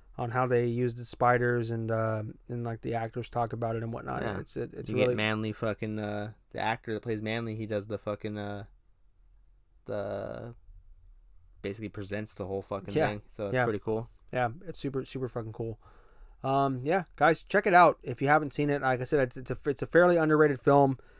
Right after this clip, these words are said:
Speaker 1: that, uh, I, it just doesn't get enough love that it fucking deserves. And I, if you're a fan of killer animal films and, and of that genre, w-, much like ourselves, we fucking, like, it's,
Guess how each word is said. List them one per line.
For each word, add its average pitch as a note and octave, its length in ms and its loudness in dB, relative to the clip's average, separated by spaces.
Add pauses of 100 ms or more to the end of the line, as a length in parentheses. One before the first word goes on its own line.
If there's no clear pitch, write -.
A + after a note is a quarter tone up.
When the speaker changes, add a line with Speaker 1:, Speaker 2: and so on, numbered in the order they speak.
(300)
Speaker 1:
that, C3 360 4
uh, B2 420 8 (140)
I, D3 60 -4
it E3 300 -8
just D#3+ 200 -6
doesn't G#3 220 4
get A3 120 6
enough G3+ 260 6
love D#3 260 10
that D3 100 6
it D3 120 -2
fucking D3 260 2
deserves. C3 460 4
And B2+ 120 0
I, C3+ 160 -2
if C3 120 -4
you're E3 100 6
a D#3+ 40 4
fan E3 260 2
of D#3 100 0
killer D#3 240 2
animal C#3 320 0
films C#3 460 0 (580)
and, B2+ 280 -4
and B2+ 200 -6
of B2+ 120 -2
that C#3 200 4
genre, C3+ 440 6
w-, C3+ 420 0
much C3+ 280 4
like C3+ 140 4
ourselves, D3+ 640 6
we C3 160 -2
fucking, B2+ 360 -2
like, A#2+ 160 -2
it's, - 320 -8